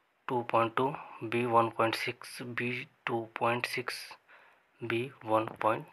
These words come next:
टू, तो इसका सही आंसर हो जाएगा ऑप्शन ए, बी टू पॉइंट टू।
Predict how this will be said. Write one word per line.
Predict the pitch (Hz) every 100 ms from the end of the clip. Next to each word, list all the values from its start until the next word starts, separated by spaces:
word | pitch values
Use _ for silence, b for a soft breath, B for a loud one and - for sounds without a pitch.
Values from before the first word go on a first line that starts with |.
| _
टू, | - 98 - -
तो | 120
इसका | 117 -
सही | 107 117 117
आंसर | 110 110
हो | 101
जाएगा | 104 104 113
ऑप्शन | 113 - - - - _ _ - -
ए, | 113 123 - _ _ _ B B B B B _ - -
बी | 123 135 -
टू | 131 123
पॉइंट | - 120 165 - _ -
टू। | 107 101